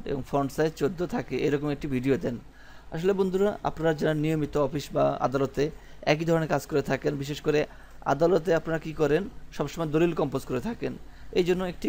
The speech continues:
দলিল কম্পোজ করার পরে যখন আপনার নিউ পেজ নেন, সেক্ষেত্রে আপনাকে পুনরায় লিগ্যাল পেজ নিতে হয়, ফন্ট সাইজ সিলেক্ট করতে হয়, মার্জিন সিলেক্ট করতে হয়, এই জাতীয় কাজগুলো আপনাকে প্রত্যেকবারই করতে হয়। কিন্তু বন্ধুরা,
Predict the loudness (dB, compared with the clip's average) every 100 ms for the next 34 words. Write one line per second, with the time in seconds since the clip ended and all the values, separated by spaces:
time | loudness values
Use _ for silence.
0 | 0 2 2 0 -4 -4 -2 0 2 2
1 | 2 2 0 0 0 2 2 2 2 2
2 | 0 0 -6 -12 -14 -4 -2 0 0 0
3 | 0 -4 -2 -2 2 0 -2 -10 -18 -18
4 | -18 -10 0 4 4 4 0 0 -2 0
5 | 2 0 0 -2 -2 2 0 2 0 0
6 | -4 -2 0 4 4 2 -4 -18 0 4
7 | 4 2 -2 0 -2 0 -2 0 2 4
8 | 4 0 -10 -18 -18 -12 -2 4 4 4
9 | 2 2 2 0 0 2 0 0 -12 -14
10 | -6 0 4 6 4 2 -4 -2 -4 -4
11 | -6 -12 -14 -2 0 4 4 2 0 0